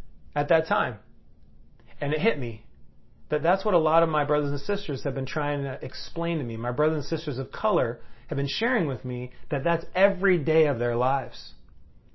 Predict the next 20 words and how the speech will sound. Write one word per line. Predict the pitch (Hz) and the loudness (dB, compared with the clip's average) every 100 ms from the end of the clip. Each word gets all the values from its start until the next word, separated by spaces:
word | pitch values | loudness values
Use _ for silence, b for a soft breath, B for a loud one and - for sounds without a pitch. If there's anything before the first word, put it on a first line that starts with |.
| - - - | -20 -14 -6
that | 135 | -2
they | 143 | 0
aren't | 135 147 | 0 0
able | 139 131 | 0 -4
to | 117 | -6
speak, | - 143 127 - - - - - - - - | -8 -10 -10 -12 -18 -20 -20 -20 -20 -20 -4
to | 143 | -2
voice | 107 139 160 - | 4 4 4 2
their | 147 | 0
concerns, | - 135 - 143 120 117 - | 0 -4 -2 -4 -4 -6 -2
to | 147 - | -2 -2
share | - - 180 180 | -6 4 8 8
their | 170 143 | 6 2
opinions, | 131 151 147 127 117 | 0 -4 -4 -4 -2
their | 147 | -2
feelings, | 107 - 190 160 123 - B | 0 0 2 2 -2 -8 B
to | - 165 | 4 6
disagree | 180 220 233 165 180 262 202 120 127 b b b | 6 4 4 2 4 4 4 2 -4 b b b
without | 151 151 165 | 2 6 4
the | 139 | 2